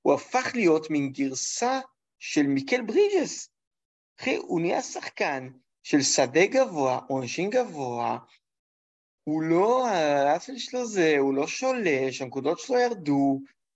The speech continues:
השורות שלו מבאסות, ג-, גם כשהוא היה ב-, ב-, ברבע העונה, שהוא היה מקום עשרים ומשהו, ואמרנו, "אה, איכשהו יצא ש-, שבטעות צדקנו", עדיין זה היה עשרים ומשהו עם השורה הכי, הכי לא כיפית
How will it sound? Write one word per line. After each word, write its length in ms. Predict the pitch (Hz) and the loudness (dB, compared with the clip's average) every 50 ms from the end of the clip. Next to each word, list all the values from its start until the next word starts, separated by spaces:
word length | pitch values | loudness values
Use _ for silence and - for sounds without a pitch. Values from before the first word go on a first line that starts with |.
| _ - | _ -10
השורות 420 | 139 135 - - 147 160 196 208 - | -8 -6 -2 0 0 2 0 0 -2
שלו 120 | 277 269 | -4 -4
מבאסות, 360 | 240 214 220 220 254 254 190 | -2 -2 -2 -2 -4 -6 -6
ג-, 220 | 156 190 - - 151 | -4 -6 -6 -4 -2
גם 180 | 156 208 247 | -2 -2 -2
כשהוא 220 | - - - 269 226 | -4 -4 -2 0 2
היה 260 | 202 214 247 269 262 240 - _ _ _ _ _ _ | 2 2 2 0 -2 -4 -8 _ _ _ _ _ _
ב-, 220 | - 131 135 127 131 120 127 | -2 0 0 0 0 -2 -2
ב-, 240 | 135 131 131 131 131 - - 135 | 0 0 2 2 0 0 -2 -4
ברבע 380 | 127 131 131 170 214 208 214 214 | -4 -4 -2 -2 -4 -2 -2 -2
העונה, 280 | 185 156 165 202 226 | -2 -2 -2 -6 -8
שהוא 160 | 196 - 151 | -6 -4 -2
היה 80 | 151 180 | -4 -4
מקום 220 | 185 - 208 196 | -4 -4 -4 -4
עשרים 340 | 175 143 - - 156 185 214 226 | -4 -4 -6 -4 -2 -2 -2 0
ומשהו, 400 | 247 226 208 180 156 - 135 127 | -2 0 0 -2 -2 -2 -4 -2
ואמרנו, 440 | 131 131 135 147 160 165 156 143 156 | -2 0 0 0 0 0 0 0 0
"אה, 240 | 180 - - 160 143 | 0 2 0 0 0
איכשהו 320 | 143 147 - - 175 160 | -2 -4 -6 -6 -4 -4
יצא 260 | 143 - - 160 160 | -4 -2 -4 -4 -6
ש-, 100 | 160 151 147 139 120 - - - | -4 -6 -8 -6 -6 -6 -8 -6
שבטעות 420 | - 135 123 123 - 143 170 170 | -6 -6 -4 -2 0 0 2 2
צדקנו", 340 | - 170 - 254 262 - - - - - - - _ _ - | 2 2 2 2 0 -2 -4 -8 -10 -18 -20 -20 _ _ -2
עדיין 600 | - 156 147 143 131 208 214 262 285 277 254 175 | -2 -2 -2 -2 -2 -2 0 0 -2 -4 -4 -2
זה 80 | 143 151 | 0 0
היה 100 | 175 202 | 0 0
עשרים 320 | 202 - - 226 226 220 | -2 -4 -6 -6 -4 -4
ומשהו 320 | 226 208 220 214 - 247 | -4 -4 -4 -4 -4 -4
עם 60 | 233 175 | -4 -4
השורה 360 | 147 - - 151 165 196 - | -4 -4 -2 -2 0 -2 -2
הכי, 200 | - - - 196 208 202 - - | -4 -8 -10 -10 -10 -10 -12 -10
הכי 360 | - - - - 202 220 233 - | -10 -8 -6 -2 -2 0 0 0
לא 300 | - 156 156 170 185 - - - | 2 4 4 4 4 2 -2 -4
כיפית 440 | - 175 175 175 - 240 233 - | -4 -4 -2 -2 -4 -8 -8 -8